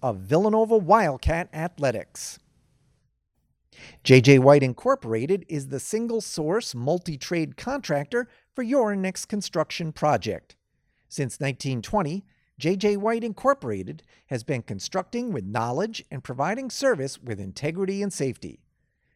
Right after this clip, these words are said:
Visit J J White online at J J white inc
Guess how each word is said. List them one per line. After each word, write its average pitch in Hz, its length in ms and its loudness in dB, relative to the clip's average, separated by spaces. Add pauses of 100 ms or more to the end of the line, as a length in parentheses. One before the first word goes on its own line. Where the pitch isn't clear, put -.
(160)
Visit 120 360 -6
J 165 200 0
J 208 220 2
White 226 360 -2 (100)
online 214 640 0 (100)
at 120 240 -8
J 165 200 -2
J 220 220 0
white 240 380 -4
inc 208 300 -4